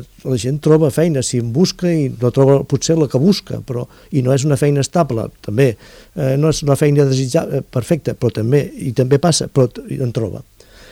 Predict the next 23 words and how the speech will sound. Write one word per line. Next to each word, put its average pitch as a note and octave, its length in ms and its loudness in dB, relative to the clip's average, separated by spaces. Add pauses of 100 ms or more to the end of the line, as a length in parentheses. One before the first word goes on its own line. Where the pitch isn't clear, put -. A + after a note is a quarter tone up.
(180)
Eh, C#3 260 -2 (180)
per A2+ 140 -4
tant, A#2+ 160 -4
vol B2+ 160 0
dir B2 100 0
que E3+ 200 -4 (240)
anem A2 260 -4
bé. G#3+ 140 -4 (300)
Doncs C3 160 -8
si G#2+ 160 -8
tots A#2 220 -6
anem C3+ 120 -4
bé, F#3+ 80 -6 (220)
doncs A#2+ 160 -10
per B2+ 120 -4
què C#3+ 120 -2
hi C#3 100 0
ha C#3+ 60 0
pro-, D#3+ 200 -8 (200)
quin F3 160 -2
problema F3 320 -2
hi C3+ 80 -2
ha? G#2 100 -6